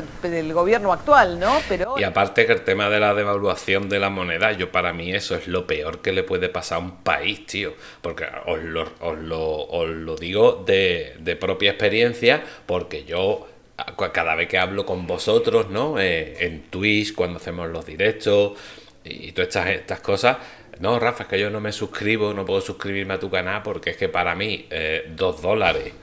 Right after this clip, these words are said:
Speaker 2: o no sé cuánto cuesta la suscripción allí, tres dólares, no lo sé.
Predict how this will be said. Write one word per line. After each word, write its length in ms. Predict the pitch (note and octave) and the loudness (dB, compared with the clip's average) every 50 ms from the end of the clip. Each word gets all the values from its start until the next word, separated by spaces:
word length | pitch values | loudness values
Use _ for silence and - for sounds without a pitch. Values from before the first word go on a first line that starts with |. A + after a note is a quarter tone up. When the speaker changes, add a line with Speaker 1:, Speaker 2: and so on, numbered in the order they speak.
| - - - | -20 -10 -4
Speaker 2:
o 220 | - E2 E2+ E2 | 0 0 0 0
no 120 | E2 F2+ F2+ | -2 -2 -2
sé 120 | G#2 G2 | -2 -2
cuánto 260 | - F#2+ F2 - F2+ | -2 -4 -4 -4 -2
cuesta 220 | - F#2+ - - - | -2 -2 -2 -2 -4
la 80 | E2+ | -4
suscripción 640 | F2 - - - - E2 E2+ - - G2+ A2 G#2+ F#2 | -4 -6 -10 -10 -10 -10 -8 -2 0 0 0 0 0
allí, 340 | F2 F2 F2 G2 G#2+ F#2+ E2 D2+ - | -2 -4 -2 -2 -2 -2 -4 -6 -6
tres 240 | - E2+ E2+ D#2+ D#2+ | -6 -6 -6 -4 -4
dólares, 360 | F#2 G2+ G2+ F2+ E2 D#2 D#2 | -2 0 0 0 0 -2 -4
no 140 | D#2+ E2+ F2 | -4 -6 -4
lo 80 | F#2 F#2 | -4 -2
sé. 220 | - - - | -4 -4 -6